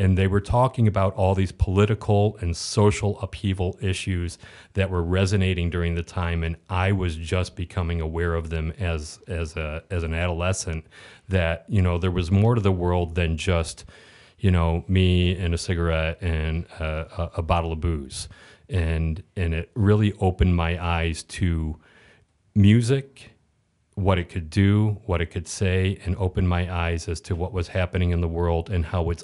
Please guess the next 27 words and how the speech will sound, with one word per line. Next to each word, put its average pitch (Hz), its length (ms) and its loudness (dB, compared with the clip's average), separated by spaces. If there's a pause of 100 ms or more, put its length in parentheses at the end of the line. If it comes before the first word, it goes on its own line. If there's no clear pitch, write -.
all 87 300 0
happened 85 500 -6
before, 85 680 -4
and 82 140 -4
it 78 80 -12
keeps - 300 -14
cycling 80 540 -8
around 78 560 -8
and 82 140 -6
around 76 520 -12
and 90 120 -6
around. 78 480 -10 (540)
And 98 160 2
it 98 80 0
really 104 260 6
shaped 90 300 -2
a 90 40 0
lot 82 200 0
of 80 80 -8
political 82 480 -6
opinions 82 400 -2
for 87 120 -6
me. 73 280 -8 (180)
They 90 140 0
are 87 100 0
unabashedly 87 760 -2
socialist. 92 720 -2